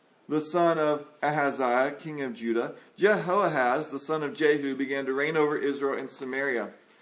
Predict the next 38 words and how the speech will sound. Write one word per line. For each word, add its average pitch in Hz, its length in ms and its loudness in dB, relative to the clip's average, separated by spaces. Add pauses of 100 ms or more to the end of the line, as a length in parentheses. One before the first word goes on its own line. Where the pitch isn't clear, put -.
(160)
And 160 120 2
he 180 60 6
reigned 175 280 2
seventeen 185 760 -2
years. 135 520 -4 (540)
He 151 200 0
did 131 180 2
what 123 140 0
was 120 240 -2
evil 143 440 2
in 123 120 -4
the 120 80 -6
sight 135 260 0
of 135 60 0
the 135 80 2
Lord 110 240 2
and 113 120 -4
followed 147 340 4
the 139 80 -4
sins 143 240 -8
of 120 120 -6
Jeroboam, 127 540 2
the 117 80 -6
son 139 220 -6
of 135 100 -6
Nebat, 135 400 2 (320)
which 139 180 -6
he 180 100 0
made 170 200 2
Israel 156 380 2
to 139 80 0
sin. 139 440 -6 (760)
He 135 60 -14
did 135 140 -2
not 139 240 2
depart 127 340 -2
from 147 160 -8
them. 95 220 -6